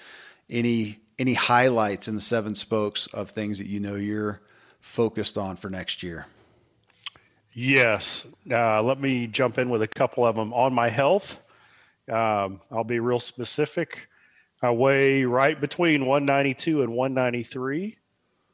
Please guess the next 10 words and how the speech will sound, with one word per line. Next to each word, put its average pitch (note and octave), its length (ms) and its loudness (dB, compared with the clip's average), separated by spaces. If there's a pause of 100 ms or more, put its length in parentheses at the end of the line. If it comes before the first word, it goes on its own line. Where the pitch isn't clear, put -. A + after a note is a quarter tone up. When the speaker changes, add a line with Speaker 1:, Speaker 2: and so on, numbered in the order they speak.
(460)
Speaker 2:
And A2+ 340 0
my G#2+ 180 0
goal B2+ 440 2
is A2 140 -4
to B2+ 100 -6
lose C#3+ 360 -2
seven C#3 360 0
pounds C#3+ 460 0
of A#2 100 -12
fat D3 440 2